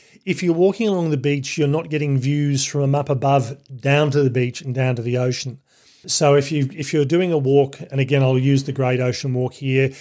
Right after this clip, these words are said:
we had designated trail up on the cliff looking down. We also had trails that actually took in the beaches themselves.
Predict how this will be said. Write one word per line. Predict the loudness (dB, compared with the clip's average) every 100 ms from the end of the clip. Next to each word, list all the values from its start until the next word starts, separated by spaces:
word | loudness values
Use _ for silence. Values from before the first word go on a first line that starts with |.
| -20 _
we | -6 -2
had | 0 0 -2 -10 _ -4
designated | 0 2 0 0 2 0
trail | -2 -2 0 0 0
up | -2
on | 0 -2
the |
cliff | 0 -2 -2
looking | -4 -4 -2
down. | 0 2 2 0 -8 _ _
We | 2
also | 2 4 2
had | 0 -2
trails | -2 0 2 2 2
that | 0
actually | 0 -4 -6
took | -6 -6
in | -4
the | -2
beaches | -2 -2 -4 -8
themselves. | -6 -4 -2 0 0 -2 -8